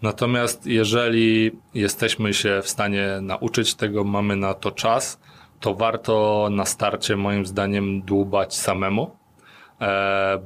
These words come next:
bo, e, no, sensowna obsługa pewnie przerośnie nas budżetowo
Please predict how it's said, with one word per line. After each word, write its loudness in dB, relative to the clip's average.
bo, 2
e, -4
no, -2
sensowna 0
obsługa 0
pewnie -2
przerośnie 0
nas 0
budżetowo -2